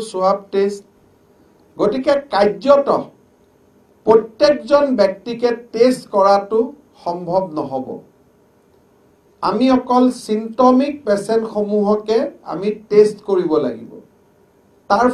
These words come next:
ফলত আমি কেনেকে পাব্লিকক নিৰাপত্তা দিম, কেনেকে আমি মানুহক ৰাজহুৱা স্বাৰ্থৰ guarantee দিম, কেনেকে আমি public health যে থাকিব তাৰ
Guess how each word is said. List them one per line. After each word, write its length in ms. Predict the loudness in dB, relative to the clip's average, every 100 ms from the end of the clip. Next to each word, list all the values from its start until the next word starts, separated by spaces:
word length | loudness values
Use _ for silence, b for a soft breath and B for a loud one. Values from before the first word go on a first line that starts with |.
| 2
ফলত 400 | 4 6 6 2 -6 _ _ _ -10
আমি 160 | -6 -4 -4
কেনেকে 500 | -2 -2 -4 -2 0 0 0 -8 _ _
পাব্লিকক 480 | -2 -2 -8 -2 -2 -2
নিৰাপত্তা 600 | 0 0 0 -6 -6 -4 -4
দিম, 140 | -6 -14 -18 _ _ _ _ _ _ _ _ -2
কেনেকে 420 | 0 0 0 2 2
আমি 140 | 0 2 2
মানুহক 460 | 0 0 0 0 0
ৰাজহুৱা 500 | -2 2 4 4 4 2 0
স্বাৰ্থৰ 400 | -4 -2 -2 0 0
guarantee 440 | 2 2 0 -6 -8
দিম, 140 | -10 -12 -16 _ _ _ _
কেনেকে 400 | -6 -2 -4 0 0
আমি 180 | 2 0 -2 -6 -20 _ _ _ -2
public 360 | -2 0 -2 2
health 200 | 0 0 -2
যে 80 | -2 -2
থাকিব 320 | -8 -8 0 0 2
তাৰ 140 | 2